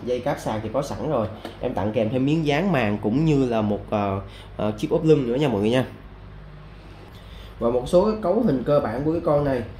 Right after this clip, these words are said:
thì ở đây, dòng này thì hiện tại bên em, thứ nhất là bây giờ nó sẽ là màn hình cong trước đây này, mình sẽ giới thiệu ngoại quan trước nha. Là dòng này thì ngoại quan thì nó sẽ không có trầy xước luôn. Nói thật ra thì nó không có một điểm trầy xước luôn nha mọi người nha. Đấy, không có một điểm trầy xước luôn. Màn hình của con này là màn hình cong,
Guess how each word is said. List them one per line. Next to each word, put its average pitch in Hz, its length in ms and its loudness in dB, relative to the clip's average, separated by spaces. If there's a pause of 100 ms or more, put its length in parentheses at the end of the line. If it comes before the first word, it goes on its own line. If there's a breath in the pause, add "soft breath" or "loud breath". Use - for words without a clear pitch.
(260 loud breath)
thì 123 140 0
ở 120 160 2
đây, 147 340 4
dòng 127 180 4
này 123 180 2
thì 120 180 0 (180)
hiện 120 120 -4
tại 107 120 2
bên 135 120 4
em, 143 180 6
thứ 175 80 6
nhất 202 160 6
là 135 120 6
bây 135 160 4
giờ 131 120 6
nó 139 160 4
sẽ 151 160 2
là 131 80 6
màn 120 160 2
hình 120 140 0
cong 135 220 2
trước 165 160 2
đây 165 80 6
này, 135 100 4
mình 113 180 2
sẽ 120 220 2 (260)
giới 165 120 4
thiệu 113 160 4
ngoại 101 200 4
quan 135 240 4
trước 160 140 2
nha. 156 220 4
Là 113 80 2
dòng 110 220 2
này 107 160 2
thì 110 120 2
ngoại 98 180 0
quan 120 200 2
thì 113 60 0
nó 104 60 0
sẽ 143 140 -2
không 131 200 -2
có 127 100 4 (120)
trầy 107 180 0
xước 151 220 2
luôn. 143 100 2 (420 loud breath)
Nói 151 120 2
thật - 180 0
ra 139 200 2
thì 120 60 0 (460 loud breath)
nó 165 60 -2
không 160 160 0
có 170 60 4
một 156 160 4
điểm 113 140 0
trầy 139 160 0
xước 160 240 2
luôn 147 120 0
nha 131 80 0
mọi 104 120 -2
người 107 100 0
nha. 127 100 -2 (220)
Đấy, 139 180 -2
không 139 180 -4
có 147 60 -2
một 143 100 -2
điểm 113 160 0
trầy 123 100 2
xước 160 220 0
luôn. 143 120 2 (460 loud breath)
Màn 120 140 2
hình 123 200 2
của 127 80 2
con 131 180 4
này 123 80 2
là 120 100 0
màn 113 140 2
hình 110 220 -4
cong, 131 220 0